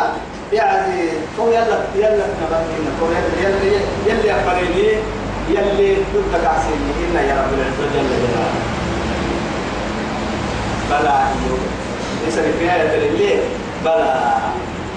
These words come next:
إنه على كل شيء. شو قال من حين عالم كبر، حين بارو بني،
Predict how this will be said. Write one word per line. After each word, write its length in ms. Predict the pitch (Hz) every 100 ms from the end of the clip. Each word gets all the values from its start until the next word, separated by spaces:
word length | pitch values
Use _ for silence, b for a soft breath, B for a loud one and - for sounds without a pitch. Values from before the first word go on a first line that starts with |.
| - - -
إنه 180 | 247 262 277 240
على 220 | 233 233 117
كل 160 | 127 120 -
شيء. 180 | - 117 - - - - - - - - - 226 - - - - - - - - - - -
شو 80 |
قال 140 | 220 226
من 140 | 202
حين 100 | 220
عالم 240 | 214 214 208
كبر، 220 | 226 220 208 202
حين 180 | 226
بارو 320 | 233 214 202 190
بني، 340 | 208 214 214